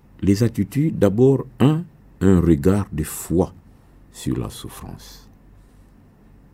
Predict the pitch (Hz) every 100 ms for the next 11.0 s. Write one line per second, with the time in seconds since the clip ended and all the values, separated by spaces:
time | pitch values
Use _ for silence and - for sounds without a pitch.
0 | _ - 71 98 110 101 85 98 95 95
1 | 85 76 69 82 104 110 82 78 - 64
2 | 67 - _ _ _ _ _ _ _ _
3 | _ _ _ 69 87 - 107 87 80 -
4 | 127 127 - - - - - - - -
5 | _ - _ - - _ _ _ _ -
6 | - - 82 87 82 87 101 117 110 -
7 | - 90 80 87 87 110 98 90 117 127
8 | 95 - - - - 92 85 80 135 131
9 | 82 73 - - - - 156 156 - -
10 | 71 69 62 65 - - - - - -